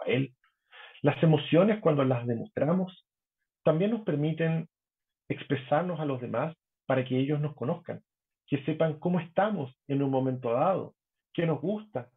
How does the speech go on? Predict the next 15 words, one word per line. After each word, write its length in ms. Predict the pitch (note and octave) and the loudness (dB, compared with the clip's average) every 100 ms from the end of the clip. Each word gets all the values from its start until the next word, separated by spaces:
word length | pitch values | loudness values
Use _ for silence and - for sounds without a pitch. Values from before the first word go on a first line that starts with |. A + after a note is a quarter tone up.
| _ | _
qué 120 | - | -4
nos 160 | D#3 D#3 | -4 -4
pone 200 | D#3 D3 | -6 -4
mal, 340 | D3 F3+ D#3+ - _ _ _ | -4 -4 -8 -14 _ _ _
qué 100 | - | -2
nos 140 | E3 D#3 | 0 0
inseguriza, 720 | D#3+ - C3 C3+ E3 - - _ _ _ _ _ _ | -2 -2 -4 -4 -10 -14 -18 _ _ _ _ _ _
y 140 | F3 | 0
nos 180 | E3+ E3 | 0 0
hagan 300 | F3+ F#3+ G#3+ | 0 0 0
sentir 320 | F#3 C#3+ E3+ | -2 -4 -4
mejor 480 | E3 D#3+ - - D3+ | -4 -4 -4 -4 -4
cuando 640 | - B2+ B2 B2 A#2+ B2+ - _ _ _ | -4 -2 -2 -2 -2 -4 -10 _ _ _
requiramos 680 | - C3 C#3+ C3 C3 D3 E3 - _ _ _ _ _ _ _ _ _ | -8 -6 -2 -2 -2 -4 -10 -14 _ _ _ _ _ _ _ _ _
contención. 840 | C#3 B2+ G#2+ G2+ - A2 G2 - | -2 -2 -2 -6 -4 -4 -4 -6